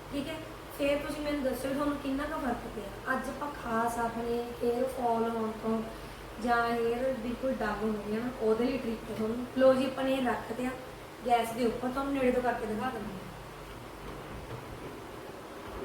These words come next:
ਲਓ ਜੀ, ਇੰਨਾ ਆਪਾਂ ਨੇ ਪਾਣੀ ਲਿਆ, ਅਲਸੀ ਲਈ ਸੀਗੀ ਤੁਹਾਨੂੰ ਦਿਖਾਤੀ, ਆਹ ਦੇਖੋ। ਤੇ ਇਹਨੂੰ ਆਪਾਂ ਨੇ ਹੁਣ ਫੁੱਲ ਰਿਝਾਉਣਾ, ਵੀ ਸਮਝ ਲਓ ਵੀ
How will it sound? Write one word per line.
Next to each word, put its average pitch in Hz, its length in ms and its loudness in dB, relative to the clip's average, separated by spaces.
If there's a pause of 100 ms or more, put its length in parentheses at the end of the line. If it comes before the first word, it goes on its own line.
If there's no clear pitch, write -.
(2500)
ਲਓ 233 200 8
ਜੀ, - 160 -2 (1700)
ਇੰਨਾ 254 220 10
ਆਪਾਂ 285 220 8
ਨੇ 277 160 10
ਪਾਣੀ 226 280 10
ਲਿਆ, 269 280 12 (260)
ਅਲਸੀ - 280 10
ਲਈ 240 180 12
ਸੀਗੀ 262 180 10
ਤੁਹਾਨੂੰ 269 200 12
ਦਿਖਾਤੀ, 240 480 12 (1120)
ਆਹ 202 80 6
ਦੇਖੋ। 190 300 2 (1120)
ਤੇ 269 80 12
ਇਹਨੂੰ 262 360 12
ਆਪਾਂ 311 200 12
ਨੇ 294 80 12
ਹੁਣ 311 120 12
ਫੁੱਲ 330 320 12
ਰਿਝਾਉਣਾ, 330 460 12
ਵੀ 277 160 12 (300)
ਸਮਝ 285 320 12
ਲਓ 320 140 12
ਵੀ 330 140 12